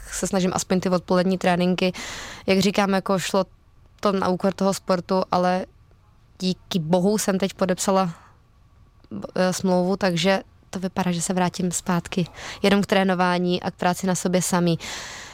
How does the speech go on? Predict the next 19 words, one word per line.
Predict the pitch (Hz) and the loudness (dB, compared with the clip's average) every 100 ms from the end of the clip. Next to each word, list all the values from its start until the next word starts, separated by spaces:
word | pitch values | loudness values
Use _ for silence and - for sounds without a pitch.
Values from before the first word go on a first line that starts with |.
| - - | -8 -2
Jako | 208 | 0
v | 233 | 2
té | 240 | 2
ergoterapii | 220 208 214 208 208 | 2 2 2 0 0
bych | 196 | -2
furt | - 202 | -2 0
nějak | 208 190 | 0 0
chtěla | 208 202 | 2 0
zůstat, | 185 - 202 - | 0 0 -2 -2
aspoň | - 196 | -4 -2
brigádně | 180 180 180 180 185 | -2 0 2 2 2
něco, | 185 175 190 185 | 0 0 0 0
něco | 208 180 - | -2 -4 -2
oddělat, | 180 175 185 185 | 0 2 2 2
nevypadnout | 185 180 190 185 185 | 0 0 0 0 -2
z | - | 0
toho | 190 | 0
úplně, | 208 - 185 185 185 - - - - - - - | 0 0 2 4 2 -2 -18 -20 -20 -20 -20 -10
ale | 214 190 180 180 180 180 | -2 0 2 2 2 -2